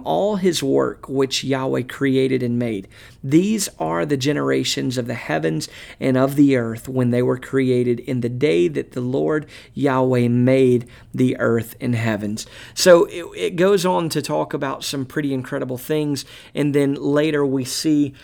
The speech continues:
um, that Adam and Eve were approached by the serpent in the garden. I don't want to get into any of that today. What I want to get into is that the very first thing that Yahweh did before he began creation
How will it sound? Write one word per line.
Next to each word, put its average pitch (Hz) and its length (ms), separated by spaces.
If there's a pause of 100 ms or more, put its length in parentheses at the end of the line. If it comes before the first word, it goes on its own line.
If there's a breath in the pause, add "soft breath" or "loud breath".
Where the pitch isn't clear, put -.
(180 loud breath)
um, 135 360
that 135 240
Adam 143 280
and 139 120
Eve 139 260
were 131 200
approached 139 720
by 127 240
the 127 100
serpent 135 400
in 127 80
the 123 60
garden. 123 400
I 143 80
don't 190 200
want 202 120
to 151 80
get 139 160
into 131 240
any 131 260
of 120 60
that 120 260
today. 113 320 (320 loud breath)
What 185 220
I 254 80
want 214 220
to 156 40
get 135 220
into 123 480
is 123 260
that 139 260
the 127 100
very 202 640 (360 loud breath)
first 208 380
thing 156 280
that 123 100
Yahweh 139 380
did 123 300
before 165 680 (220 loud breath)
he - 140
began 139 420
creation 120 760